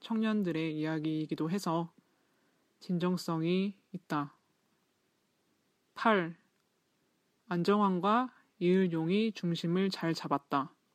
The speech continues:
슈퍼마리오처럼 생긴 안정환은 말을 적절하게 툭툭 잘 던진다. "내가 너 맘 이해한다. 그런데 이것도 축구고 인생이다." 이런 걸 긴 말 없이 전달하는 걸 보고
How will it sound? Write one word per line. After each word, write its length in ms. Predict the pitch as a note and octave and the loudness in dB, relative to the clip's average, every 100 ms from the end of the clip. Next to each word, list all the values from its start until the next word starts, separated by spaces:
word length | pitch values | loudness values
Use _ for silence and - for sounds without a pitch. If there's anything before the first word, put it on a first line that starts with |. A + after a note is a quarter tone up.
| _ _ _ _ _ _ _ _ _ _ _ _ _ _ _ _ | _ _ _ _ _ _ _ _ _ _ _ _ _ _ _ _
슈퍼마리오처럼 960 | - - C#4 C4 A3 G#3 G3+ - G3 F#3+ | -20 0 2 4 4 4 0 0 0 2
생긴 320 | G#3+ G#3+ G#3 | 0 0 0
안정환은 680 | E3 D#3+ F3 D#3+ D3+ F#3+ A3 _ _ _ _ _ - | 0 2 2 2 2 2 0 _ _ _ _ _ -2
말을 460 | D3+ D#3+ G3 A3+ - | 0 4 2 0 -6
적절하게 540 | - E3+ - F3+ D#3+ F3 | -6 -4 2 2 2 -2
툭툭 360 | - - A3+ - | -6 -6 -6 -4
잘 240 | F3+ F3 | -2 -2
던진다. 560 | F3 D#3 F3 D3 D3 - _ _ _ _ _ _ _ _ _ - | -2 0 2 2 -2 -8 _ _ _ _ _ _ _ _ _ -2
"내가 160 | G#3+ | 2
너 100 | G3+ | 4
맘 200 | G3+ G3 | 4 4
이해한다. 720 | F3 F#3+ G#3+ F#3+ F#3 E3 D#3 _ _ - | 4 4 2 2 2 0 -6 _ _ -8
그런데 320 | G3 F#3 F3+ | -2 2 4
이것도 280 | F3 F3+ F#3 | 2 -2 -6
축구고 440 | - - G3 F3 | -6 -2 0 0
인생이다." 600 | D#3 F3 F3 D#3 D3+ D3 _ _ _ _ _ _ _ _ - | 0 0 0 0 -4 -6 _ _ _ _ _ _ _ _ -8
이런 240 | G3 G#3 G#3 | 0 2 4
걸 220 | F#3 E3+ | 4 2
긴 220 | - F#3+ | 0 2
말 220 | G3+ A3 | 4 4
없이 360 | F3 - F3+ E3+ | 2 -2 -2 -2
전달하는 480 | - E3+ G3 G#3+ G#3 | -2 0 2 0 0
걸 100 | F3 | -2
보고 400 | - D#3 D#3 | -2 0 0